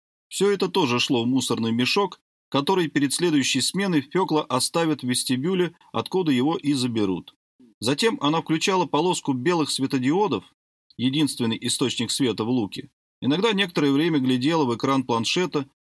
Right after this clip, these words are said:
после чего опускала на глаза повязку и засыпала. Изи обращалась вокруг Земли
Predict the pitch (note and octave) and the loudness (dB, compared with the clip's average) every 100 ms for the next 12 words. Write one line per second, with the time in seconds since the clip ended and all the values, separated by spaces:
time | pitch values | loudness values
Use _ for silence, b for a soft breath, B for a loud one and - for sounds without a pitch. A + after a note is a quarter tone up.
0 | _ - D3 D#3 C#3+ E3+ G3+ - C3 - | _ -2 0 0 0 0 0 0 -4 -2
1 | - - D#3+ C3+ B2+ B2 B2 B2 A2 A2+ | -4 0 2 2 2 2 0 0 0 0
2 | C3 F3 - - - D3+ C3+ - G#2 F2 | 0 0 -4 -6 -4 -2 -2 -2 -4 -6
3 | D2 - - _ _ _ _ _ _ _ | -6 -8 -18 _ _ _ _ _ _ _
4 | _ _ _ _ _ _ G#3 A3 F#3+ C3 | _ _ _ _ _ _ 0 2 0 0
5 | C#3 C#3+ C#3 F#3 F3 C3+ C3+ D#3+ D#3 B2+ | 2 2 2 2 0 2 0 0 -2 0
6 | D3+ F#3 F#3 | 0 0 -4